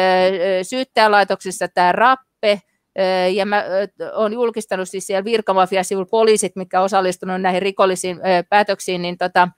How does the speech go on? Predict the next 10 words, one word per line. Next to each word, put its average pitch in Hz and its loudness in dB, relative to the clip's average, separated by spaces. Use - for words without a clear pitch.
eh, 185 2
ja 196 4
siellä 247 2
on 226 0
siis 220 -6
mulla, 233 2
eh, 220 0
kirjallisia 247 0
petosten 247 0
tunnustuksia 196 -2